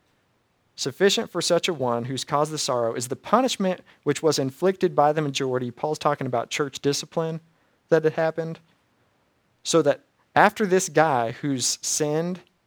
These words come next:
and has caused sorrow, after he has repented,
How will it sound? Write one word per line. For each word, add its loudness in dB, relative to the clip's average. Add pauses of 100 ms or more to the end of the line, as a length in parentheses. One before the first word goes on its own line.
and -2
has -2
caused 0
sorrow, 0
after -2 (260)
he -6 (360)
has 0
repented, -2